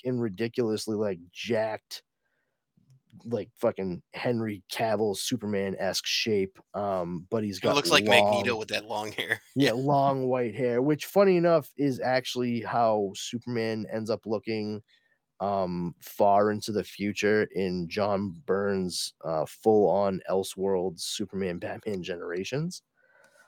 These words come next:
Speaker 1: Um, but yeah, he's holding Kal-El in his arms as, as Kal-El's dying, and, and Kal-El's just like, "Grandfather," and then croaks,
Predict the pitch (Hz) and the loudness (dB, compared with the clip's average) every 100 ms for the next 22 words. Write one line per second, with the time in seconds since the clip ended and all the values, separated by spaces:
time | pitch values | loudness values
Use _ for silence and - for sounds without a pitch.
0 | - - - 90 90 82 80 78 92 _ | -20 -20 -2 2 4 2 0 -6 -8 _
1 | _ _ _ _ _ - - _ _ 143 | _ _ _ _ _ -20 -20 _ _ 4
2 | 147 143 147 135 117 139 127 143 139 139 | 6 8 8 6 4 0 0 2 2 0
3 | 131 127 120 117 - 127 120 117 117 113 | -2 -4 -6 -8 -2 2 4 4 4 0
4 | 104 101 101 101 95 95 95 90 - 90 | -2 -2 -2 -4 -6 -6 -6 -8 -10 -8
5 | - 101 95 92 98 95 95 95 87 85 | -2 0 0 -2 -2 0 -2 -4 -6 -8
6 | - 85 85 87 - 101 95 - - - | -10 -8 -8 -8 -4 -2 -2 -4 -8 -10
7 | - _ _ - 208 233 220 190 170 175 | -12 _ _ -10 -4 -2 -2 -2 -2 0
8 | 165 165 - 113 107 101 - 107 101 95 | -2 -4 -4 -2 -2 -6 -6 -2 -2 -4
9 | _ - - 117 104 - - | _ -2 4 6 6 0 -6